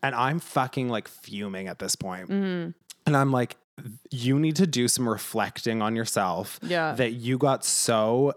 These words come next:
Speaker 1: stressed in a video game that you are telling a stranger on the internet to
Speaker 2: Spamming
Speaker 1: unal-,
Speaker 2: them.
Speaker 1: spamming
Speaker 2: Yeah.
Speaker 1: them to unalive themselves." And then I said, I was like,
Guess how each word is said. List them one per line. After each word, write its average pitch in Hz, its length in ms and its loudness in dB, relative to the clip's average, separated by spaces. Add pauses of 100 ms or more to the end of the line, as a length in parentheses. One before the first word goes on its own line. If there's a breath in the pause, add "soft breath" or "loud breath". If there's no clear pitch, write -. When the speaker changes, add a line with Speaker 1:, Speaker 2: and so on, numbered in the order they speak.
(120)
Speaker 1:
stressed - 760 0
in 123 120 0
a 117 80 2
video 107 300 0
game 90 420 -4 (280 loud breath)
that 117 200 0
you 117 280 0
are 113 100 2
telling 117 640 0
a 120 80 0
stranger 110 720 -2
on 123 80 0
the 135 120 -2
internet 101 640 -4 (540 loud breath)
to 139 140 -4 (280)
Speaker 2:
Spamming 196 400 2
Speaker 1:
unal-, 147 180 2
Speaker 2:
them. 139 120 -6
Speaker 1:
spamming 147 480 4
Speaker 2:
Yeah. 95 140 0
Speaker 1:
them 98 220 -2
to 156 120 2
unalive 131 480 4
themselves." 101 640 -2
And 156 160 4
then 196 100 6
I 214 80 4
said, 160 220 4
I 135 120 2
was 143 120 2
like, 151 120 -2